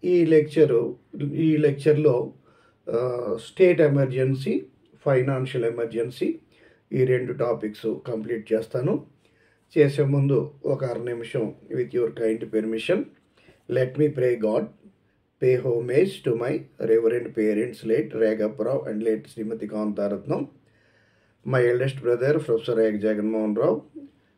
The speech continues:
my wife, uh, మిసెస్ బలివాడ, late బలివాడ తిరుమల గౌరి.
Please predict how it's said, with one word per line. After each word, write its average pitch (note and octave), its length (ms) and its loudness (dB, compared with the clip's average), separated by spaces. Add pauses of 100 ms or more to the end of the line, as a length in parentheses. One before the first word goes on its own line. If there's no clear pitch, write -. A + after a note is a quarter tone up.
(160)
my A#2+ 200 -2
wife, B2 480 -2
uh, A#2+ 720 -4
మిసెస్ A2 580 -6 (720)
బలివాడ, A2+ 600 -2 (360)
late G#2+ 320 -2 (340)
బలివాడ A2 560 2
తిరుమల G#2 460 -6
గౌరి. G2+ 400 -4